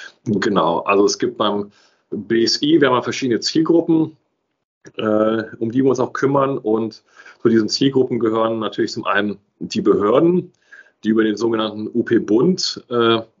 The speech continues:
eine Meldepflicht beim B S I haben, wenn sie Sicherheitsvorfälle haben. Und insbesondere, wenn, äh, sie bei diesen Sicherheitsvorfällen auch nicht ausschließen können, dass dadurch auch andere, äh, oder, oder dass, dass dadurch Auswirkungen auf andere Behörden, äh, passieren können.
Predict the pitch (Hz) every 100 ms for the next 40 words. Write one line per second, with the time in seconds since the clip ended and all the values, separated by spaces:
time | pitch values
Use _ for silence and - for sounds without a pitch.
0 | _ 107 110 107 110 127 151 - 139 131
1 | 117 123 120 - 131 151 131 135 139 127
2 | 117 110 104 127 120 110 - 107 110 101
3 | 92 113 139 165 160 - _ _ _ _
4 | 113 127 131 131 127 123 120 120 117 113
5 | 107 107 - 110 113 104 131 131 127 -
6 | - 123 - 120 117 110 - 104 139 -
7 | 131 131 - 127 117 110 113 113 113 101
8 | 104 120 110 107 101 - _ _ _ _
9 | _ _ - 104 104 117 117 117 110 117
10 | 107 - _ 110 - 117 117 - 110 123
11 | - 127 123 123 120 107 - 107 113 107
12 | 107 98 101 101 101 98 98 - _ 101
13 | 98 101 - - 104 95 - 90 87